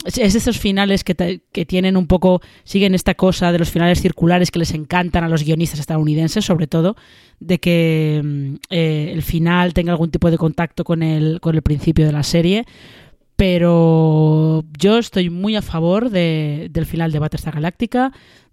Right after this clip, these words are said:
de todos los interrogantes que dejaron sin resolver, eh, de todo, de todo, incluso de, de ese epílogo que también creó,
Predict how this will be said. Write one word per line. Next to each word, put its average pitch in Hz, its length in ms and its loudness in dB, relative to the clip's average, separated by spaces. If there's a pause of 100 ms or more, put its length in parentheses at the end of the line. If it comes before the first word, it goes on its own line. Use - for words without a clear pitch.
(120)
de 160 560 0
todos 180 320 2
los 175 140 0
interrogantes 165 480 -2
que 165 100 -6
dejaron 156 340 -4
sin 151 120 -6
resolver, 170 640 0 (540)
eh, 156 880 -2 (920)
de 156 160 -8
todo, 208 380 0
de 165 140 -8
todo, 185 260 0
incluso 180 440 0
de, 160 520 0 (360)
de 170 120 -2
ese 202 300 -2 (100)
epílogo 190 760 2
que 180 120 -8
también 165 300 -8
creó, 180 540 0